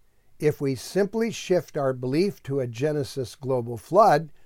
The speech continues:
which took place about forty-five hundred years ago, then the arrangement of the fossils are the result of burial and sorting by the catastrophic flood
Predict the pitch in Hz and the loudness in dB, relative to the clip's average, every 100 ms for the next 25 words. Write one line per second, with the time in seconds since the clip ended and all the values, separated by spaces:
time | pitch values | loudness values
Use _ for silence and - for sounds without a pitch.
0 | - 139 131 - - 202 - 151 147 143 | -10 -4 -4 -4 -4 -2 -2 -2 -2 -4
1 | 131 127 - - 185 180 - 139 131 131 | 0 0 0 -2 0 0 -2 0 0 -2
2 | 120 113 131 170 139 127 120 110 107 - | -6 -4 -2 0 0 -2 0 0 -4 -12
3 | - - _ - 160 160 147 139 160 247 | -20 -20 _ -4 -2 0 0 2 0 -2
4 | 180 185 156 135 123 131 120 117 131 131 | -2 -2 -2 -2 -2 0 2 0 -6 -10
5 | - - 147 196 247 214 175 - 135 135 | -10 -4 0 0 0 -2 -2 2 4 4
6 | 135 - - - - - 135 123 113 104 | 2 -4 -20 -20 -20 -8 -2 -2 -2 -4
7 | 135 165 185 196 214 208 - 143 139 131 | -2 2 2 2 0 -4 -8 -6 -6 -8
8 | - - 202 208 127 107 147 - _ _ | -12 -4 0 2 0 -4 -12 -18 _ _
9 | - - - - - 123 117 110 - 156 | -20 -20 -20 -20 -6 -4 -4 -4 0 2
10 | 196 202 - 151 143 139 - - 180 127 | 2 0 0 2 2 -2 -10 4 6 6
11 | 135 | 4